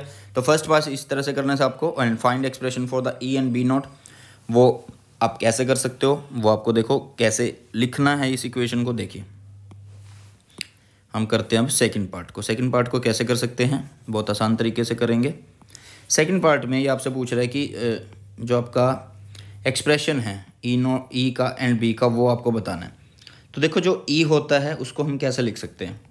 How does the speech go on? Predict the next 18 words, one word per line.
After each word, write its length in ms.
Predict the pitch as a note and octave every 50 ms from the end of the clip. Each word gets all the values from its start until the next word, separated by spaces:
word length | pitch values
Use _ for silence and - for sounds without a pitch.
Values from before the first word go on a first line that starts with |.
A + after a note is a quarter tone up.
| _ _ _ _ _ -
ई 160 | A#2 A#2 B2+
जो 120 | B2 B2 B2
होता 200 | A#2+ A#2 - A#2+
है 40 | A#2
उसको 180 | A2+ - B2
कैसे 220 | A2+ A#2+ A2+ A2+ A2
लिख 120 | G#2 F#2+
सकते 240 | - G2+ - - G2+
हैं, 120 | - - -
ई 120 | A2 A2
नॉट 300 | A2+ A#2 B2+ C3 D3+ - - - - - - - - - - - - - - - - - - - - - -
sine 420 | - - - A#2 A2+ A2+ A#2 B2 C3+ - - - - - - - - _ - - - - - - - - - - - - - - - - - - - - - - - - -
के 180 | - A#2 A#2+ B2 B2 -
एक्स, 400 | - B2 B2 B2 - - - - - - - _ _ _ _ _ -
ई 100 | A2 G#2+
नॉट 260 | A2 A#2 B2+ D3+ D3+
sine 360 | - - - A2+ A2+ A#2 C3+ D#3+ - - - - - - - - - - - - - _ - - - - - - - - - - - - - - - - - - - - - - - - -
के 140 | - A#2 A#2+